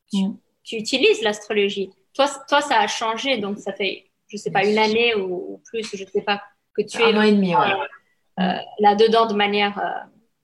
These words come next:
Speaker 1: de manière intense. Est-ce que
Speaker 2: Intensive.
Speaker 1: Ouais, voilà. Est-ce que ça a changé ?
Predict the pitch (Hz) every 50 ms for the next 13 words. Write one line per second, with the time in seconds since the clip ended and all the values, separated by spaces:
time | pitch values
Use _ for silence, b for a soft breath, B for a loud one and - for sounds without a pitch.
0 | _ _ _ _ _ _ _ _ _ - - 208 220 220 220 208 - 226 220 220
1 | - 247 277 - 202 202 196 208 214 208 190 - - - 240 233 208 190 185 175
2 | - - - - - 269 - 294 - - - 359 311 320 320 294 - - 285 240
3 | 233 - - - 254 247 240 240 - 269 294 339 349